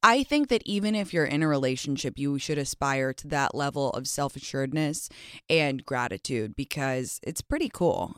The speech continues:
And also, I shouldn't, I should have hammered this home a little bit more, but K J, if you're still listening, the apps are pretty brutal right now. It's not you. <laughs> It's the apps.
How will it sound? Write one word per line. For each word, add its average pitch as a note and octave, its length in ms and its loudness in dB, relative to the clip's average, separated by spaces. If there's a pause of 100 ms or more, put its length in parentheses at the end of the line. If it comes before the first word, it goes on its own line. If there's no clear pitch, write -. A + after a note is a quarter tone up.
And D3 340 2 (160)
also, D#3+ 320 2
I C3+ 160 2
shouldn't, D3+ 440 -4
I D3 80 0
should E3 220 -2
have C#3 120 0
hammered C3+ 380 -2
this B2+ 180 -4
home B2+ 180 -4
a B2 60 -6
little B2 160 -6
bit A#2 140 -2
more, A#2+ 180 -4
but B2 160 -6
K D3+ 200 0
J, D3+ 160 2
if D3 100 -2
you're D3+ 100 -4
still C3+ 220 -4
listening, D#3 480 -2 (340)
the D3 180 -10
apps - 360 -4 (100)
are C#3+ 160 -2
pretty D3 420 -4
brutal C#3 380 0
right C3 160 -2
now. A#2+ 260 -4
It's - 280 -4
not D3+ 200 0
you. D3+ 440 0
<laughs> - 40 -20 (360)
It's F3+ 180 0
the F3 200 2
apps. D#3+ 520 2